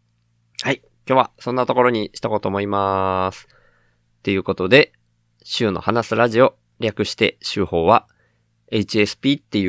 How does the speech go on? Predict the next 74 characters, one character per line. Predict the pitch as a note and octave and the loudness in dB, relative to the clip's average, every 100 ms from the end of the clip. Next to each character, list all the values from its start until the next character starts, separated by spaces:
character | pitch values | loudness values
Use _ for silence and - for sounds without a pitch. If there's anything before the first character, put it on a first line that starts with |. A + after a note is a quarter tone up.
| F2 | -2
う | |
先 | - G#2 G#2 | -4 -6 -4
天 | G#2 | -4
的 | A2 B2 | -4 -2
な | A#2+ | -2
ビ | G#2+ G#2 | -2 -6
ビ | A#2 | -6
リ | C3 | -4
と | B2+ | -4
し | - | -2
て | G#2 | -2
生 | E2+ | 0
ま | F2+ | 0
れ | F2+ | -2
た | G2 | -2
僕、 | F2+ - A2 _ - | -2 -4 -6 _ -16
週 | - D3 A2+ | -8 -4 2
が、 | G2+ G#2+ _ _ _ _ - | 4 2 _ _ _ _ -8
ビ | G#2 | -4
ビ | C#3 | -2
リ | F3 | 0
だ | B2 G#2+ | -2 -2
か | G2 | -4
ら | F2+ | -2
こ | F2+ | -4
そ | - D#3+ C3 - | -2 0 0 -4
問 | G#2 G2+ | -6 -2
題 | G2 | -2
の | F#2+ F2+ | -2 -4
根 | A2+ | -6
本 | A2+ B2+ | -4 -4
原 | B2 C3+ | -2 -2
因 | A2 | -2
に | F#2 F2 | -2 -4
意 | |
識 | - - | -6 -8
が | F2 | -8
向 | D#2+ | -6
い | E2 | -4
て、 | - B2+ - _ _ _ _ | 0 0 -2 _ _ _ _
そ | - C#3 | -6 -2
れ | |
で | E3 | -2
も | C#3 | -2
最 | A#2+ A2 | 0 -2
終 | - G2 | -2 -6
的 | F#2+ G2 | -6 -6
に | F#2 | -6
僕 | F#2 G2 | -6 -6
の | F#2 | -6
ビ | F#2 | -6
ビ | F#2 | -8
リ | G#2 | -6
の | F#2+ | -6
意 | F2+ | -6
識 | - - | -10 -6
が | E2+ | -6
向 | D#2 F2+ | -4 -6
い | |
ち | - F#2+ | -4 -6
ゃ | |
う | F2 | -6
こ | F#2 | -4
と、 | A#2 - _ _ _ _ | 0 0 _ _ _ _
そ | - A#2 | -8 -2
れ | D3+ | -2
を | C#3 | -2
発 | B2 - | -4 -4
信 | B2 | -6
す | - | -8
る | A2 | -8
こ | A2 | -4
と | G#2+ | -2
に | C#3 | -2